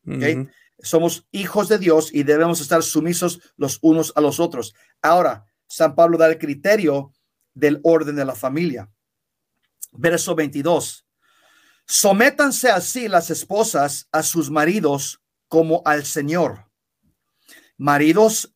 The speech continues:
Speaker 1: amen a sus esposas. El hombre es cabeza de la mujer,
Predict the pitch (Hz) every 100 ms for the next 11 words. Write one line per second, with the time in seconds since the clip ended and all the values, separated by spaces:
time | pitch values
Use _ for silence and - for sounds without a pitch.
0 | - 139 143 156 156 156 175 165 - 220
1 | 220 104 104 - _ _ _ _ _ -
2 | _ _ _ - 160 208 269 302 - 233
3 | 185 202 220 226 196 165 156 147 208 233
4 | 175 180